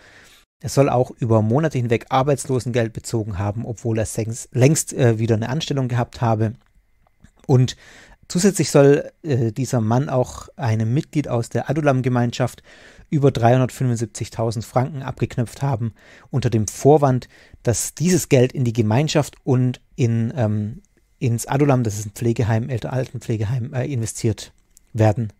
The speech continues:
würde. Das war dann aber Überraschung auch nicht so, sondern dieses Geld soll der Angeklagte unter anderem für einen Luxusflügel und ein vergoldetes Cello ausgegeben haben. Also man merkt schon, wenn die Vorwürfe stimmen,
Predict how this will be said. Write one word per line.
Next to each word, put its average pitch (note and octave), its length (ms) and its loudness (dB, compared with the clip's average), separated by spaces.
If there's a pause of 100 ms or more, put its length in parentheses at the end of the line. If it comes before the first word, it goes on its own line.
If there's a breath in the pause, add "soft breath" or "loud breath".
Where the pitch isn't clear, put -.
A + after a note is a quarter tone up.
würde. C3+ 360 6 (1400 soft breath)
Das - 480 -2
war A2+ 260 -2
dann A#2 160 -6
aber G#2 180 -4
Überraschung B2 400 -4
auch A#2+ 180 -4
nicht F3 140 -2
so, F3+ 160 2
sondern C#3 300 2
dieses C#3 280 -4
Geld A#2+ 240 2
soll B2 220 2
der A#2+ 200 -2
Angeklagte B2 540 -2
unter C3 220 -2
anderem A2 260 -4
für - 120 -6
einen A2 160 0
Luxusflügel D#3 920 2 (380 loud breath)
und C3+ 160 -2
ein C3 140 0
vergoldetes C3 760 0 (180)
Cello D3 360 6
ausgegeben G2+ 720 -2
haben. G#2+ 260 -10 (180)
Also F3 240 4
man E3+ 140 4
merkt F3 240 2
schon, F#3 160 2 (1500 loud breath)
wenn E3+ 280 6
die E3+ 100 6
Vorwürfe C3 380 4
stimmen, - 340 -4